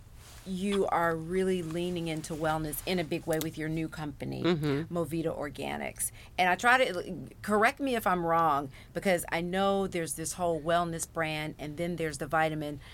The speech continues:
Speaker 1: the vitamins, but does Movida Organics cover everything?
Speaker 2: Well,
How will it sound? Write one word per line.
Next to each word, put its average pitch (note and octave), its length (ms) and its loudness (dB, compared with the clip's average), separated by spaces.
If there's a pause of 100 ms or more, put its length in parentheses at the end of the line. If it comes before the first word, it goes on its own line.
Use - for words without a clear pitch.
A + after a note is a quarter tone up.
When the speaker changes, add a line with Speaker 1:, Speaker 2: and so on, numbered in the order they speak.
(680)
Speaker 1:
the F#3 160 0
vitamins, F3+ 680 2
but F#3+ 220 -2
does F#3 260 2
Movida F#3 420 0
Organics E3+ 540 0
cover E3+ 380 -4
everything? G#3+ 800 -4 (440)
Speaker 2:
Well, A#3 440 8